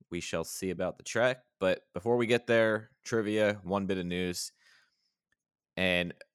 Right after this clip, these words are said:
I'm gonna open up trivia thanks to Cody Bray's suggestion. That's, yes, I'm thanking Cody Bray and not making fun of him for once. But if anybody listening has a trivia question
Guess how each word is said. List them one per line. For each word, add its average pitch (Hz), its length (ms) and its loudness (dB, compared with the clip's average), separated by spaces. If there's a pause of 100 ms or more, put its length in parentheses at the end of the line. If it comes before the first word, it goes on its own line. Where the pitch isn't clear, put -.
(140)
I'm 95 120 -2
gonna 113 140 0
open 107 240 4
up 98 140 0
trivia 95 640 2 (380)
thanks 87 260 -8
to 82 520 -6
Cody 85 280 -4
Bray's 82 360 -4
suggestion. 78 840 -6 (600)
That's, - 240 -10
yes, 67 380 -8
I'm 76 260 -6 (120)
thanking 90 420 -4
Cody 76 240 -4
Bray 71 260 -4
and 73 80 -6
not 71 160 -8
making 76 300 -10
fun 73 180 -10
of 67 80 -10
him 69 140 -12
for 71 160 -10
once. 71 400 -12 (580)
But 73 280 0 (160)
if - 340 -12 (160)
anybody 107 440 2
listening 101 500 0
has 90 500 0
a 82 40 -10
trivia 135 340 0
question 110 720 -2